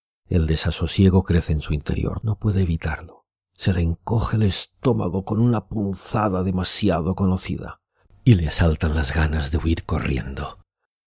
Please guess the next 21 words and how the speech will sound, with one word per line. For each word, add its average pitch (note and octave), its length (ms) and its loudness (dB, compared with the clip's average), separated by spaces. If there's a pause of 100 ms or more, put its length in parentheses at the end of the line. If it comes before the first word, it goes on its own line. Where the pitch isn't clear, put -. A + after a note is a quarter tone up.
(460)
Pero E2 260 4
no, C#2+ 280 -2
no, B1+ 160 -12 (520)
no A2 240 6
lo C#2+ 80 0
hará, - 320 -12 (260)
porque E2+ 540 0 (960)
no A2 360 8
hay E2 200 4
hombres B1+ 480 0
lobo. B1+ 420 2 (1700)
Aún C#3 200 4
así, F2 480 2 (380)
aprieta D#2+ 420 0
el C2+ 80 -6
paso. - 420 -12 (800)
Y - 120 -2
entonces, G2+ 680 0 (160)
sin F#2 260 0
previo F#2+ 320 6
aviso, A2+ 480 0